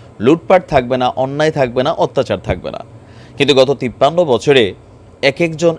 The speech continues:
এক এক সময় যারা রাষ্ট্র ক্ষমতায় বসছে, লুটপাট, অন্যায়, অত্যাচার করছে। আর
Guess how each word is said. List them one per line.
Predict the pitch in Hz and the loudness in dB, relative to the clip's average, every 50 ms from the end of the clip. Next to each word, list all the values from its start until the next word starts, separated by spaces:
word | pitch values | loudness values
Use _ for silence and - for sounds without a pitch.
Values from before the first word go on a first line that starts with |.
| - | -4
এক | - 113 107 | -6 -6 -4
এক | 131 127 | -6 -8
সময় | - - 147 139 135 123 | -8 -6 -6 -6 -4 -2
যারা | 120 113 107 | 0 0 0
রাষ্ট্র | 98 101 101 - - 117 | 0 -2 -2 -4 -6 -6
ক্ষমতায় | - 117 113 113 107 113 110 | -4 -4 -4 -2 0 0 0
বসছে, | 104 110 110 - - 156 165 | 2 0 -2 -2 -4 -4 -2
লুটপাট, | 127 110 101 - - - 117 110 - - | -2 -4 -6 -4 -2 0 0 0 0 -2
অন্যায়, | 113 110 104 107 117 143 208 - - | -6 -4 -4 0 0 0 0 0 -2
অত্যাচার | 110 101 - 113 98 - 104 101 | -4 -6 -4 -4 -2 -2 -2 -2
করছে। | - - 120 120 - 180 196 247 262 - - - - - - - - - | 0 0 0 2 4 2 2 2 2 -4 -12 -20 -20 -20 -20 -8 -2 2
আর | 143 147 | 4 4